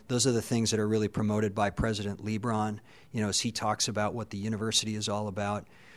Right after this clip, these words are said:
So we wanted to fold our own subset of values within that value system, and that's where we came up with grit, curiosity, and teamwork, which we think fit really nicely within those. So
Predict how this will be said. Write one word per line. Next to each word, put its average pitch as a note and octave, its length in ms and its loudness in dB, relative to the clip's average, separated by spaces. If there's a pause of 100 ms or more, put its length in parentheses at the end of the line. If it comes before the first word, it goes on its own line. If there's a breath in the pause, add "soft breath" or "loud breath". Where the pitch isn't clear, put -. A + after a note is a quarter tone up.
So B2 160 4
we C3+ 160 6
wanted D#3 340 4
to A2+ 60 0
fold B2+ 580 0
our A#2 320 6
own A2+ 360 2
subset A2 480 2
of G#2+ 80 -2
values G#2 460 0
within G#2+ 360 -2
that G2+ 200 -2
value G2 320 -2
system, G2 460 -4
and G2+ 80 -2
that's A2 240 -2
where A2 100 0
we G2+ 120 -2
came G#2 280 -2
up G#2 220 -2
with G#2 240 -4
grit, G#2 320 -6
curiosity, G2+ 720 -2
and F#2+ 120 -8
teamwork, G2 460 -4
which G#2+ 160 -8
we A2 120 -2
think G2+ 260 -4
fit - 260 -6
really G#2+ 300 -2
nicely G2 400 -4
within G2 400 -6
those. G2 240 -6
So B2 320 0